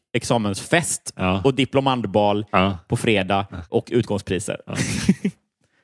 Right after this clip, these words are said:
Speaker 1: Det här, ta en fyrkantig svart hatt. En dag fick Gustav nog.
Speaker 2: Ja.
Speaker 1: Vi skulle åka till hans mamma som fyllde jämnt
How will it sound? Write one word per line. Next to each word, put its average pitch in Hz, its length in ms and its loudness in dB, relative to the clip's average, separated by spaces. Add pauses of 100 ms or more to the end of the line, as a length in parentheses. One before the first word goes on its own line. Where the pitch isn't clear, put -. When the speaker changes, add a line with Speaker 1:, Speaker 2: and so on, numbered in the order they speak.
(540)
Speaker 1:
Det - 140 0
här, 143 460 0
ta 165 120 4
en 160 100 0
fyrkantig 123 540 0
svart - 240 -2
hatt. - 500 -8 (2000)
En 208 220 4
dag 135 280 4
fick 147 180 -2
Gustav 113 460 2
nog. 87 360 -2 (240)
Speaker 2:
Ja. - 80 0
Speaker 1:
Vi 165 120 4
skulle 151 400 2
åka 131 320 2
till 123 120 -2
hans 117 200 0
mamma 190 340 2
som 185 160 -2
fyllde 185 240 0
jämnt 131 560 0